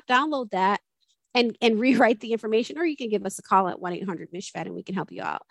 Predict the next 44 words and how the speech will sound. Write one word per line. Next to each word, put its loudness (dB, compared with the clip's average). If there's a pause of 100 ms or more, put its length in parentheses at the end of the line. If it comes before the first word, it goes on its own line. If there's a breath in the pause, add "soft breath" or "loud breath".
(320 loud breath)
There's 4
also 6
the 0
Brave 4
Hearts 2
Administration, -4
I'm -4
sorry, 2
<laughs> 2
the 4
Brave 4
Hearts 2
Estate. 2 (400 soft breath)
I -4
don't 0
know 4
why 6
I 6
have 2
administration -4
on 2
the -2
brain 4
today. 2 (760)
And 4
that's 4
in 6
Northern 0
Michigan, -2 (560 loud breath)
uh, 8
Pellston, 0 (120)
and 2
that 6
is 0
a 0 (280)
two -2
hundred -2
and -6
thirty-eight 0 (240)
acre 2
ranch 0
that -2
was -6
donated 0